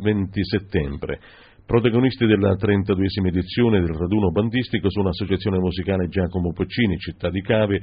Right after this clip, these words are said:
in provincia di Roma, gemellate con il Corpo Bandistico Città di Canicattini Bagni. Associazione Corpo Bandistico Città di Ca-,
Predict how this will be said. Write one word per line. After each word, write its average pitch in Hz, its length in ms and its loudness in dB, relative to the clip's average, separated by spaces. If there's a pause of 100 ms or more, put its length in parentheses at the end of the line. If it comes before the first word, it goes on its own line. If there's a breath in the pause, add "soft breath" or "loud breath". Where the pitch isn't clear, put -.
(260 loud breath)
in 92 160 2
provincia 90 480 2
di 92 140 2
Roma, 110 280 4 (360 loud breath)
gemellate 123 560 4
con 113 160 2
il 110 100 0
Corpo 113 380 2
Bandistico 104 640 0
Città 101 480 -2
di 107 200 0
Canicattini 107 600 0
Bagni. 82 480 -2 (540 soft breath)
Associazione 127 640 2
Corpo 135 360 4
Bandistico 107 680 0
Città 101 400 2
di 90 140 0
Ca-, 87 260 0